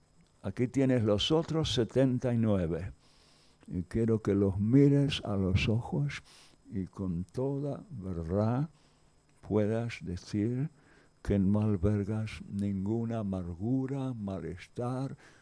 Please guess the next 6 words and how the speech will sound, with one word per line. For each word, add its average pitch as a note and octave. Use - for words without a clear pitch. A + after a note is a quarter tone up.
rencor, B2+
ni C3
cosa C3
semejante, A2+
hermano, -
¿no? G#2+